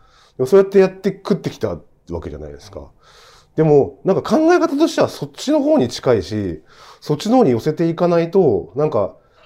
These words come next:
Speaker 1: ポッドキャスト全体のその広告市場って伸びないのかなってすごい思うようになってきた。
Speaker 2: はい。なんか、ポッドキャストをどう捉えるのかにもよるかなと思うんですけど、
Speaker 1: はい。
Speaker 2: ポッドキャストはあくまで最終的に新聞っていうか、まあ、いわゆる母体、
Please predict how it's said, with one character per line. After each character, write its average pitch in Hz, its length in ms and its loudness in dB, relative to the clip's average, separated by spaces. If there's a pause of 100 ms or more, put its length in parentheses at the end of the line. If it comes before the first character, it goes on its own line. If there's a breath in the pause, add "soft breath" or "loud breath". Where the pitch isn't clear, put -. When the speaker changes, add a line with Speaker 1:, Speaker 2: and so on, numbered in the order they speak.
(140 soft breath)
Speaker 1:
ポ 143 100 2
ッ 143 60 -2
ド 190 100 -4
キ 196 80 2
ャ 196 60 2
ス - 60 -8
ト 113 100 -4
全 117 260 -4
体 127 220 0
の 127 400 2
そ - 100 -12
の 110 100 -6
広 143 220 -4
告 143 160 -4
市 170 120 -8
場 131 100 2
っ - 20 2
て 90 100 -10
伸 98 100 -2
び 147 100 0
な 202 100 4
い 170 60 4
の 101 80 2
か 82 100 -2
な 82 140 -6
っ - 80 -10
て - 80 -16
す - 100 -18
ご 85 120 -8
い - 20 -10
思 82 200 -10
う - 20 -10
よ - 0 -
う 85 40 -12
に 73 60 -14
な 71 60 -20
っ - 40 -20
て - 80 -20
き - 60 -20
た。 - 380 -20
Speaker 2:
は 131 60 -14
い。 113 100 -20 (640 soft breath)
な 175 80 -2
ん - 20 -14
か、 123 100 0
ポ - 160 0
ッ - 120 -4
ド - 100 0
キ 320 80 2
ャ 285 80 0
ス - 80 -18
ト 170 80 2
を 120 280 0 (140)
ど 131 160 -2
う 202 60 -6
捉 226 280 0
え 226 60 4
る 226 80 -2
の 202 120 -2
か - 220 -2 (1080)
に 131 100 -6
も 123 120 -4
よ 123 60 -2
る 127 80 -2
か 123 100 0
な 113 120 -2
と 117 100 -8
思 110 120 -6
う - 20 -10
ん 101 40 -10
で 95 80 -14
す - 60 -20
け 98 80 -16
ど、 98 80 -8
Speaker 1:
は 90 60 -6
い。 85 180 -14
Speaker 2:
ポ 170 80 0
ッ 175 100 -4
ド 214 100 -6
キ 240 80 0
ャ 247 60 4
ス 247 80 -8
ト 143 100 -2
は 135 80 4
あ 170 60 0
く 170 100 -6
ま 123 160 -2
で 101 280 -10 (200)
最 226 220 0
終 214 160 -4
的 202 200 -8
に 196 100 -2
新 156 340 -4
聞 151 200 -2
っ 151 40 -20
て - 220 -14
い 110 40 -6
う - 20 -16
か、 110 80 -8
ま 101 100 -10
あ、 104 40 -16
い - 20 -20
わ - 100 -20
ゆ 117 120 -4
る 113 60 -4
母 113 160 0
体、 123 300 0